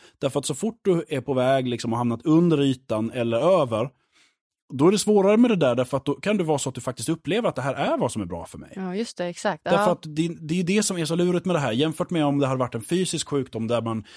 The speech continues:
Speaker 1: märker att, "Men nu går jag in i ett skov där jag får mycket mer ledvärk ett tag."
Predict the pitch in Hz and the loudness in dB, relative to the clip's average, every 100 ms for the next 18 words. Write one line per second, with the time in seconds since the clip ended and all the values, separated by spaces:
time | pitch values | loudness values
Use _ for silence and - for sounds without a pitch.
0 | - - 117 110 95 135 147 147 143 131 | -12 -2 -2 -2 -2 0 2 4 4 2
1 | 123 - 165 147 135 123 127 123 127 120 | 0 0 2 2 2 0 2 0 0 -2
2 | 113 120 117 107 104 110 - - - 98 | -2 0 -2 0 -2 -2 -6 -14 -4 -4
3 | 92 | -4